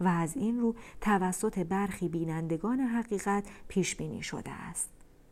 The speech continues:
این مطلب در منابع دیگر نیز مانند کتاب آسمانی،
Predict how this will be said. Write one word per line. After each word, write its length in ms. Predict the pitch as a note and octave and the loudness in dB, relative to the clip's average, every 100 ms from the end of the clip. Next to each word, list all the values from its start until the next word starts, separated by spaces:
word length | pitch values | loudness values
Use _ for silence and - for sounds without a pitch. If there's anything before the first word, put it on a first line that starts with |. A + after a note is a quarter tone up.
| - - - | -20 -20 -4
این 240 | A3 G#3+ G3 | 2 4 4
مطلب 420 | F#3+ - G3 G3+ - - | 2 2 2 2 -2 4
در 160 | A3+ G#3+ | 6 8
منابع 540 | G#3+ G#3+ G#3 A3 B3 G#3+ | 6 2 2 2 2 2
دیگر 340 | G3+ G3 A3 | 2 2 2
نیز 300 | A#3 A3 G#3+ | 2 2 2
مانند 400 | G3+ G3+ G#3 A3 | 2 2 2 4
کتاب 440 | G#3+ - F3 F#3+ G3+ | 2 2 0 2 2
آسمانی، 680 | F3 E3+ - E3+ D#3 E3+ | 2 2 0 0 -2 -2